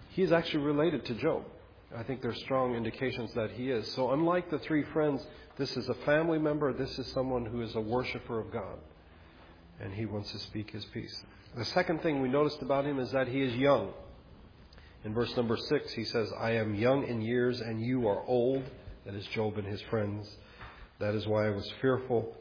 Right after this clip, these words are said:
not daring to tell you what I know." And the third thing, in terms of who he is, we spoke of his anger. Uh, in verses two through five, there are at least four references to his anger. He is an angry young man,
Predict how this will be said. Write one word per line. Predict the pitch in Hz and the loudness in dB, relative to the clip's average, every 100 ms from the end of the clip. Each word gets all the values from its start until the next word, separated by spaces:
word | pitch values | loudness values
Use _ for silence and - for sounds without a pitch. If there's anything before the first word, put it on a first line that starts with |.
| - | -6
not | 101 104 | -4 -2
daring | 104 101 | -2 -2
to | 101 | -2
tell | - 107 101 | -4 -4 -2
you | 98 | -4
what | 95 | -4
I | 95 | -6
know." | 98 98 101 - - - - - - | -6 -6 -8 -14 -20 -20 -20 -20 -14
And | 110 | -6
the | 113 - | -6 2
third | 202 220 220 | 6 6 4
thing, | 117 104 - | -2 -2 -4
in | 107 | -6
terms | 120 110 | -2 -2
of | 98 | -4
who | 87 117 | -2 0
he | 107 | 0
is, | 107 - - - - - - - | -2 -8 -18 -20 -20 -20 -20 -6
we | 113 113 | -4 -4
spoke | - - 123 123 | -6 2 2 2
of | 101 | -4
his | 117 110 | -2 -2
anger. | - 110 110 104 98 85 - - - - - - - - - - - - - - - | -2 2 2 0 -4 -6 -10 -20 -20 -20 -20 -20 -20 -20 -20 -20 -20 -20 -20 -20 -20
Uh, | 123 113 110 | -16 -12 -6
in | 117 | 0
verses | 110 135 131 120 - | 4 4 2 -4 2
two | 165 170 165 165 - | 6 8 6 0 -4
through | - 113 - | -2 -2 2
five, | 139 110 101 | 2 2 2
there | 110 | 2
are | 104 | 2
at | 131 | 0
least | 113 - - - | -2 -4 -6 2
four | 170 156 | 4 6
references | 123 127 - 113 - 104 - | 6 4 2 -6 -6 -8 -6
to | 113 | -4
his | 107 98 - | -4 -4 -6
anger. | - 110 101 95 - - | -4 -2 -2 -6 -10 -12
He | - 139 | -4 0
is | 135 131 | 0 0
an | 127 - | -2 -4
angry | 135 131 135 120 127 | -2 0 0 0 0
young | 117 113 110 107 | 2 2 2 0
man, | 107 - | -2 -4